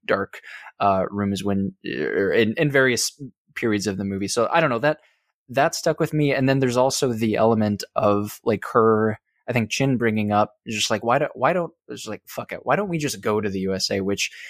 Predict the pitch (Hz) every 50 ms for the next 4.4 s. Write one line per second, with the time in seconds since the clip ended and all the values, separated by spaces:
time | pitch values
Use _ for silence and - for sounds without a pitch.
0 | - _ - 113 120 123 117 123 117 113 110 107 - 101 104 107 110 107 104 104
1 | 98 - 104 98 95 107 110 104 98 92 90 - - - 98 - - - - 107
2 | 101 107 98 - - - - - - 107 104 - - - 101 98 98 98 98 98
3 | 95 - - 104 101 101 101 107 101 101 101 98 92 - - 120 117 113 110 110
4 | 113 113 110 110 104 107 -